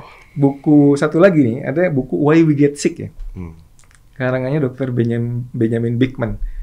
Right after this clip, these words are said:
Speaker 1: Ini nanti cocok dengan solusinya intermittent fasting. Kata Benjamin Bikman, "Kenapa kita manusia modern itu sakit, eh, non-communicable disease yang banyak?"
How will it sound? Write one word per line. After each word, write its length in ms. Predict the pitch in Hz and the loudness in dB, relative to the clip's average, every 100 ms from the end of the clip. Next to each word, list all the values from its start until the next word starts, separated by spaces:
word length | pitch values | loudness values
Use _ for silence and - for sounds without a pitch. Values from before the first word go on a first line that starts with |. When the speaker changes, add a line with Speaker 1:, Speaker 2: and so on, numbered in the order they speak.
| - - | -10 0
Speaker 1:
Ini 120 | - | 4
nanti 200 | 147 175 | 4 4
cocok 360 | 185 156 165 - | 0 -2 -2 4
dengan 360 | 127 139 120 131 | 6 6 4 0
solusinya 720 | 127 123 123 135 120 117 120 | 2 4 4 2 2 0 -2
intermittent 480 | 117 123 120 123 120 | -4 -4 -4 -4 -6
fasting. 400 | 135 - 160 110 - - _ _ - - - | -8 -10 -12 -12 -16 -20 _ _ -20 -20 -10
Kata 240 | 175 170 | -6 -2
Benjamin 420 | 190 170 156 156 147 | 0 2 2 2 0
Bikman, 460 | 135 - 110 175 - _ _ _ _ _ _ - _ _ _ | -2 -4 -6 -6 -12 _ _ _ _ _ _ -20 _ _ _
"Kenapa 600 | 190 302 330 247 196 - _ _ | -4 -4 -4 -2 -2 -6 _ _
kita 400 | 185 175 180 160 | -10 -4 -2 0
manusia 320 | 160 160 165 | 0 0 0
modern 380 | 151 147 147 147 | 0 0 0 -2
itu 320 | 151 143 - _ | -2 -2 -4 _
sakit, 580 | - 160 156 - 180 175 - - _ - | -8 -8 -8 -2 -2 -2 -12 -20 _ -4
eh, 240 | 131 127 127 | -2 -2 -2
non-communicable 1000 | 151 185 185 180 170 160 156 160 143 139 | 2 2 2 0 2 2 4 2 4 4
disease 380 | 165 170 165 | 2 -2 -4
yang 140 | 147 117 | -4 -4
banyak?" 320 | 104 110 | -4 -4